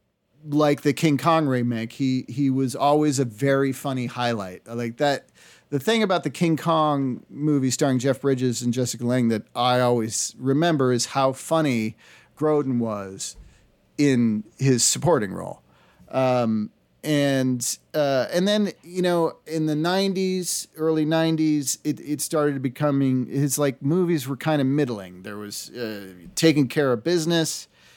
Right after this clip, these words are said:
uh, with Jim Belushi and Clifford with Martin Short,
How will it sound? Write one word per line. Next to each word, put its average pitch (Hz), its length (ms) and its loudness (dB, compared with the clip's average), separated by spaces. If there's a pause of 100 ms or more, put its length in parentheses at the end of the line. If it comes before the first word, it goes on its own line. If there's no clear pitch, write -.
(340)
uh, 110 260 -2
with 110 140 -4
Jim 139 240 2
Belushi 143 1040 2
and 107 140 -8
Clifford 170 440 0
with 131 160 -2
Martin 135 320 0
Short, 170 720 0